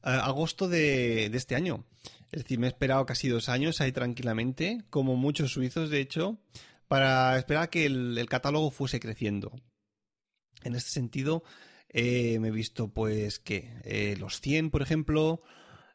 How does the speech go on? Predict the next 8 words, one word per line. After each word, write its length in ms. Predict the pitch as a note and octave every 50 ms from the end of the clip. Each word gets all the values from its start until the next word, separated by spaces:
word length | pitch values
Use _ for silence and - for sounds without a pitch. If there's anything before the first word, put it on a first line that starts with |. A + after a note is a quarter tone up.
| _ _
eh, 320 | - - A2+ A#2 A2+ A2+ A2+
Stranger 600 | A2 - - - - - - B2 B2 G#2+ G#2 G2+ -
Things, 840 | - D#3+ F#3 F#3 F#3 F3+ F3 F3 E3+ E3+ F3 F3 E3 - - -
Master 420 | C#3 B2 B2 C3 C#3 - - - A#2+
of 180 | A2+ A2 -
None, 640 | - D3 D#3 D#3+ E3 D#3+ D#3+ D#3+ D#3+ D#3+ D#3+ D#3+ D#3+ - _ - - _ _ _ _ _ _
Black 280 | - C3+ C3 B2+ -
Mirror. 760 | C#3 C#3+ D3+ D#3+ D#3 D3+ D3 D3 D3 D3 D3+ D#3 D#3+ E3 D#3+